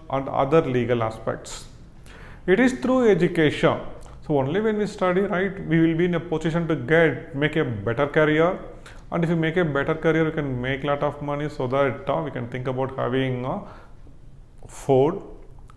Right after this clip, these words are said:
and, uh, a good life partner. Okay, so instrumental.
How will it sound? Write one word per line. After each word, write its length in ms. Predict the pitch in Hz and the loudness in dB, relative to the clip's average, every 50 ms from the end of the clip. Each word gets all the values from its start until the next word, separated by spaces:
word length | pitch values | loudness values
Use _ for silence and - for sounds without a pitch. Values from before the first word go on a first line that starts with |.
| - - - - | -20 -20 -10 -2
and, 380 | 127 143 160 156 143 127 120 147 | 2 2 2 4 2 0 0 -2
uh, 120 | 170 160 170 | -2 0 2
a 120 | 175 156 | 2 2
good 200 | 131 131 131 117 | 2 2 0 0
life 260 | 120 113 110 - - | 2 0 0 0 -2
partner. 400 | - 120 - - - 120 120 120 - - - - - - - - - - - - - - - - - - - - - - - - - - - - - | -4 -4 -4 -4 -6 -6 -6 -6 -8 -10 -14 -18 -20 -20 -20 -20 -20 -20 -20 -20 -20 -20 -20 -20 -20 -18 -18 -18 -18 -18 -16 -18 -18 -18 -18 -20 -14
Okay, 220 | - 156 147 156 - - - - - - - - - - - | -10 -10 -10 -10 -12 -14 -16 -16 -16 -16 -16 -18 -18 -18 -14
so 680 | - - 240 196 175 190 190 - - - - - - - - - - - - - - - - - - - - - - - - - - - - - - - - - - - - - - - - - - - - - - - - - - 156 | 4 6 6 6 8 4 2 0 -6 -12 -12 -14 -16 -18 -20 -20 -18 -18 -18 -16 -18 -18 -18 -18 -16 -16 -16 -16 -16 -16 -16 -18 -18 -18 -18 -18 -18 -18 -18 -18 -18 -20 -20 -20 -20 -20 -20 -20 -20 -20 -18 -18 -18 -18 -20 -12 -2 2
instrumental. 960 | 180 214 226 214 - - 240 214 190 175 147 127 135 123 101 95 - - | 2 4 4 2 2 2 4 6 6 4 4 4 4 2 2 2 -4 -10